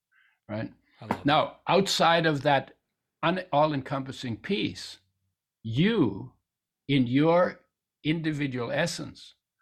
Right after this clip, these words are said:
Speaker 1: are actually the flow of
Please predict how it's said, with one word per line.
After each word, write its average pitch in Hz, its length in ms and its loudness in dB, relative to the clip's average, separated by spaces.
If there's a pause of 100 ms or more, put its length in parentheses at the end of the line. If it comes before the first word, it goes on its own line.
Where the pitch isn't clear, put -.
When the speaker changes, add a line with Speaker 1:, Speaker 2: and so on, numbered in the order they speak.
(180)
Speaker 1:
are 131 240 2
actually 135 840 -2 (560)
the 120 120 -4
flow 156 640 0 (960)
of 123 220 -4